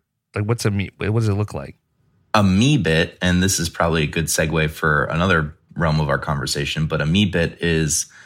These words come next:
Speaker 2: essentially a three D avatar as opposed to a CryptoPunk, which is just a profile photo. It's more than just a profile, yada, yada, yada, whatever. But a Meebit is essentially a three D rendered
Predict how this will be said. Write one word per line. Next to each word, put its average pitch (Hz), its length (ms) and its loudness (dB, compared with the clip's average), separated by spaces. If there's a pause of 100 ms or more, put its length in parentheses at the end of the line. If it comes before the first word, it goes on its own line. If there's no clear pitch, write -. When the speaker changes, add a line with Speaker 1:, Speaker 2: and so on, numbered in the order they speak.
(360)
Speaker 2:
essentially 120 420 2
a 92 80 2
three 92 480 0
D 85 460 2
avatar 73 800 -2 (120)
as 90 140 2
opposed 85 420 0
to 82 100 0
a 78 40 0
CryptoPunk, 78 680 -2
which 78 200 -2
is 73 300 -4 (160)
just - 240 -2
a 78 60 -2
profile 65 420 -2
photo. 57 440 -4 (440)
It's 110 200 -2
more 101 200 2
than 76 100 -2
just 73 220 -6
a - 40 -10
profile, - 480 -6
yada, 82 260 0
yada, 62 180 -6
yada, - 120 -10
whatever. 65 380 -2 (180)
But 113 400 0
a 110 80 2
Meebit 101 440 4
is 92 180 -2
essentially 98 460 0
a 85 40 -2
three 92 260 -6
D 85 120 -2
rendered 78 600 -4